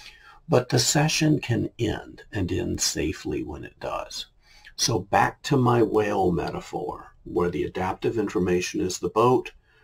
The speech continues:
the fish you're catching is the memory.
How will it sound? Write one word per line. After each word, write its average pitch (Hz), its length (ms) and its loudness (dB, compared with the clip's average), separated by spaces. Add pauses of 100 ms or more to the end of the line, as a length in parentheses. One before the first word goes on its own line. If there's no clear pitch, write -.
(340)
the 82 340 -4 (240)
fish - 300 6
you're 107 120 6
catching 113 640 2
is 90 280 0
the 87 120 -2
memory. 110 600 0